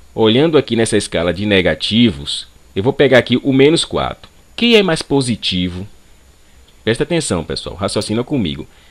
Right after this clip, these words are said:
Quem é mais positivo em relação a essa linha aqui? O menos quatro ou menos um? O menos um está mais próximo do positivo.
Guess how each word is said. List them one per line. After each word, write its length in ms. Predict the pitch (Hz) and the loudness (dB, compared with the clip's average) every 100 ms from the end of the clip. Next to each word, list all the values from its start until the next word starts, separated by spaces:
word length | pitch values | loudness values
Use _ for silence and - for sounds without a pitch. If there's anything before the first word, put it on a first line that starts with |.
| - - | -20 -2
Quem 260 | 226 214 | 2 2
é 40 | 151 | 4
mais 200 | 143 - | 2 0
positivo 800 | 123 123 110 - 95 87 95 - | -2 0 -2 -4 -4 -4 -4 -4
em 100 | 104 | 0
relação 540 | 110 104 95 95 95 - | 2 2 2 -2 -2 0
a 120 | 95 | 0
essa 260 | 95 104 | 2 0
linha 220 | 90 87 80 | 0 -2 -6
aqui? 320 | - 73 - - - - - - | -8 -10 -12 -18 -20 -20 -20 -8
O 100 | 95 | -2
menos 360 | 117 131 117 | 2 2 0
quatro 640 | - - 107 113 131 180 175 - | -6 0 6 6 4 0 -8 2
ou 160 | 127 | 4
menos 380 | 113 107 92 78 | 4 2 0 -4
um? 160 | 82 92 _ - - - - - _ _ _ _ - - 107 | -10 -10 _ -20 -20 -20 -20 -20 _ _ _ _ -20 -12 -6
O 80 | |
menos 400 | 98 113 185 147 | 0 2 2 0
um 260 | 120 135 143 - - - | 0 -2 -2 -10 -18 -14
está 260 | 95 104 | -8 -4
mais 260 | 110 135 - | -2 -2 -4
próximo 760 | - - 92 104 - 156 190 - - - - - - _ _ _ _ _ | -6 0 2 0 -2 -4 -4 -6 -16 -20 -20 -20 -20 _ _ _ _ _
do 240 | - 87 160 | -8 -4 -4
positivo. 800 | 160 156 - - 151 143 87 | -2 -2 -2 -2 0 0 -4